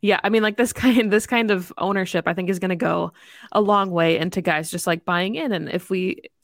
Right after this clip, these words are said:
I think if we, not to put too much stock on this Lions game, but if the Packers come out of this with a win, I think that we could actually see a turnaround because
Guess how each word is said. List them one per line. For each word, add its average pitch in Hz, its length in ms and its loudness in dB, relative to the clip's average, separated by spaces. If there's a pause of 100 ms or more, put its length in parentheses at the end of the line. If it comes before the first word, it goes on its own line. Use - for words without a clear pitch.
I 180 60 -4
think 196 260 -4
if 208 160 -4
we, 196 320 -2 (440)
not 240 160 -2
to 254 80 -6
put 247 140 -4
too 208 160 -4
much 185 160 -2
stock - 360 -4
on 165 120 -4
this 165 140 -8
Lions 160 320 -8
game, 160 180 -8
but 175 80 0
if 185 80 -6
the - 80 -10
Packers 233 380 -2
come 220 140 -4
out 190 100 0
of 180 40 0
this 185 160 2
with 165 140 -4
a 185 60 2
win, 160 400 -4 (600)
I 185 60 -4
think 180 260 -2
that - 120 -2
we 165 100 4
could 180 320 0
actually 165 500 -2
see 156 440 -6 (400)
a 196 80 -2
turnaround 170 500 0
because 175 440 -8